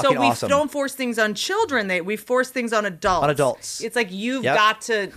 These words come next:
Speaker 1: <laughs> Right.
Speaker 2: you've got, it's like,
Speaker 1: I
Speaker 2: it's
Speaker 1: know you have a family and a farm, but you have to go to the White
Speaker 2: it's like
Speaker 1: House for four
Speaker 2: serving in the
Speaker 1: years.
Speaker 2: army or something. You've gotta
Speaker 1: Yeah.
Speaker 2: serve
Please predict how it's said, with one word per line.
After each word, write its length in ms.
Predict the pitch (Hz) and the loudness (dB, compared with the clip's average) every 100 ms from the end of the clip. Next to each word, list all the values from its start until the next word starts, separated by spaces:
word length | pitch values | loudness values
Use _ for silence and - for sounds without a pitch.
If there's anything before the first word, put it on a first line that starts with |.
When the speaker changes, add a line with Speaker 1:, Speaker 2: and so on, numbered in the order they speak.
| 185 | -8
Speaker 1:
<laughs> 140 | - | -2
Right. 180 | 160 135 | -2 -2
Speaker 2:
you've 280 | 220 240 190 | -4 -4 -4
got, 100 | - | -4
it's 120 | 254 | -2
like, 200 | 294 247 233 | -2 -2 -4
Speaker 1:
I 60 | 254 | -4
Speaker 2:
it's 80 | 151 | 0
Speaker 1:
know 60 | |
you 120 | 185 196 | 2 2
have 100 | 202 | 2
a 60 | |
family 260 | 196 175 175 | 0 -2 -2
and 60 | 170 | -2
a 40 | |
farm, 360 | - 139 175 190 | 0 2 0 -2
but 80 | 143 | -4
you 100 | 131 | -2
have 200 | 135 127 | -2 -2
to 60 | 123 | -4
go 140 | 127 | -4
to 60 | 120 | -2
the 60 | |
White 120 | 113 110 | 0 0
Speaker 2:
it's 40 | |
like 100 | 113 | 0
Speaker 1:
House 100 | 202 | 0
for 60 | 330 | 0
four 80 | 339 | 0
Speaker 2:
serving 200 | - 330 | -2 -2
in 60 | |
the 40 | 302 | 0
Speaker 1:
years. 120 | 269 | 2
Speaker 2:
army 160 | 320 294 | 2 0
or 60 | |
something. 220 | 285 294 254 | -6 -6 -4
You've 100 | 226 | 0
gotta 280 | 240 247 247 | 2 2 2
Speaker 1:
Yeah. 200 | 175 233 | 0 6
Speaker 2:
serve 800 | 247 262 302 330 302 - - | 6 8 6 4 -2 -14 -20